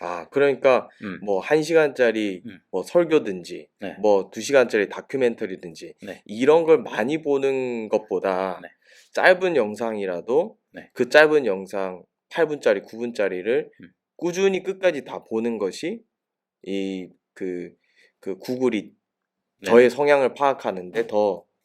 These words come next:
Speaker 2: 그쵸.
Speaker 1: 주안점을 두고 있는
Speaker 2: 더,
Speaker 1: 부분이라는 거잖아요.
Speaker 2: 네, 더 주안점을 두는 거죠.
Speaker 1: 아.
Speaker 2: 그래서 간혹가다 그런 경우들이 있어요. 저희들이 이제 어떤 일을 하다가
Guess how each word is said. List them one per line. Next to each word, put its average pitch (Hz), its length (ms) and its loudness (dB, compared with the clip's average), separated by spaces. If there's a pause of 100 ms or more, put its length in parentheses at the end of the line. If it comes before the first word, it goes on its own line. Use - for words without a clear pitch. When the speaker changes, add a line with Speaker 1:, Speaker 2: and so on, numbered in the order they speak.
(160)
Speaker 2:
그쵸. 123 120 2
Speaker 1:
주안점을 127 400 8
두고 107 220 -4
있는 95 220 -6
Speaker 2:
더, 135 200 8
Speaker 1:
부분이라는 92 300 -6
거잖아요. 98 280 -2
Speaker 2:
네, - 60 -4
더 117 160 2
주안점을 123 460 -2
두는 98 220 -14
거죠. - 180 -16 (160)
Speaker 1:
아. - 260 -12
Speaker 2:
그래서 196 580 4 (300)
간혹가다 170 420 2
그런 180 220 4
경우들이 190 360 -2
있어요. 98 300 -4
저희들이 156 600 -2 (220)
이제 123 180 -4
어떤 123 320 0
일을 147 360 -4
하다가 110 520 -6